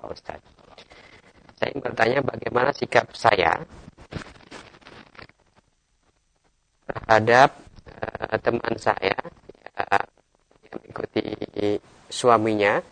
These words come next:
yang ikut pengajian tertentu, katanya sudah makrifat sehingga dia meninggalkan sholat, Ustaz. Nah,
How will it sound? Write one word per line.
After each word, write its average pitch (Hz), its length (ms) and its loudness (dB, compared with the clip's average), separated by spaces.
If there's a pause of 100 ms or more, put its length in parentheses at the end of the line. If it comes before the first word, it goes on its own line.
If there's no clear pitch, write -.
(180)
yang 104 160 2
ikut 110 160 -2
pengajian 104 640 0 (1400)
tertentu, - 600 -4
katanya - 440 -10
sudah - 280 -8
makrifat 110 640 2
sehingga 110 420 2
dia 117 380 4
meninggalkan 127 680 0 (200)
sholat, - 340 -20
Ustaz. - 220 -16 (920)
Nah, 107 160 8